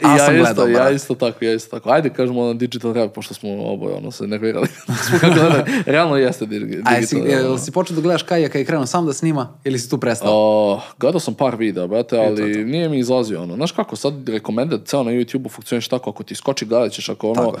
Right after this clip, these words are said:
Speaker 2: teško da ću ja nekog da searchujem,
Speaker 1: Da.
Speaker 2: brate, ono. Zato i sam se pomirio s tim, ono, znaš, opaliti pregledi na kanalu. Da, brate, ja sam jedan od razloga zašto su opali, zato što bukvalno ja ne searchujem više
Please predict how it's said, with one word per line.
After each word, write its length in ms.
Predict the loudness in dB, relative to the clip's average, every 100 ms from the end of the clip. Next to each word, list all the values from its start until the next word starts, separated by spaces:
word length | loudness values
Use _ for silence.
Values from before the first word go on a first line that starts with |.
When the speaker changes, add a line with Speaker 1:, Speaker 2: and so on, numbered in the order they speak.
| -12 _
Speaker 2:
teško 340 | -2 0 0 -2
da 80 | -2
ću 140 | 0
ja 80 | 0
nekog 260 | -2 -4
da 80 | -6
searchujem, 400 | -6 -6 -6 -10
Speaker 1:
Da. 80 | -10
Speaker 2:
brate, 220 | -10 -10 -10 -10 -12 -14
ono. 200 | -12 -6
Zato 260 | -4 0
i 240 | 0 0 -2 -10 -20 -20 _
sam 160 | -10 -8
se 100 | -4
pomirio 340 | -2 0 -2
s 60 | -2
tim, 120 | -2
ono, 180 | 0 0
znaš, 200 | -2 -4
opaliti 380 | -2 0 -2
pregledi 320 | -4 -2 0 -2
na 120 | -4
kanalu. 300 | -4 -4 -4 -8
Da, 220 | -6 -4
brate, 220 | -4 -8 -12 -14 _ _ _ -8
ja 200 | -4 -2
sam 220 | -2 -2
jedan 260 | 0 0 0
od 120 | 0
razloga 360 | 0 0 -2
zašto 260 | -4 -6 -6
su 140 | -4
opali, 280 | -4 -2 -4
zato 220 | -4 -8
što 400 | -10 -4 -2 -4 -6 _ -20 -8
bukvalno 500 | -8 -4 -6 -6 -10
ja 260 | -8 -6 -4
ne 140 | -6
searchujem 420 | -8 -8 -8 -8
više 380 | -8 -6 -6 -6